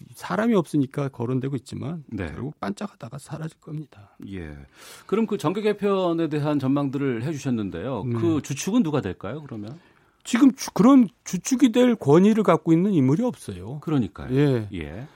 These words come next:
Speaker 1: 그러니까 지금 저 아무것도 안 되는데
Speaker 2: 어.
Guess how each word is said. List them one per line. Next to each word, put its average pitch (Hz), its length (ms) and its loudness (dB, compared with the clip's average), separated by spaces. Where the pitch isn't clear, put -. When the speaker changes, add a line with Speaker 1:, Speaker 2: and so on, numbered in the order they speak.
Speaker 1:
그러니까 220 380 -4
지금 175 320 -2
저 147 300 0
아무것도 135 680 -2
안 123 180 -8
되는데 117 600 -6
Speaker 2:
어. 73 340 -10